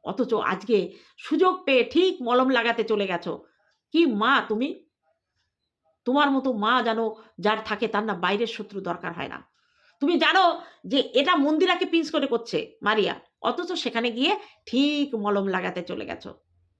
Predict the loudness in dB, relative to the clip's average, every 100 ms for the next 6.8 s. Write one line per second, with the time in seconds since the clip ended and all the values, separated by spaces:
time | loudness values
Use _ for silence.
0 | _ _ _ 0 4 4 2 0 0 2
1 | 0 2 0 2 0 2 0 2 0 0
2 | -8 _ _ _ _ _ _ _ -4 -4
3 | -2 0 0 0 -2 -2 0 0 0 0
4 | 0 2 0 -2 -6 -4 -2 0 -2 -6
5 | -6 -8 -8 -18 -20 -4 -2 0 0 0
6 | -2 0 -2 0 0 0 -2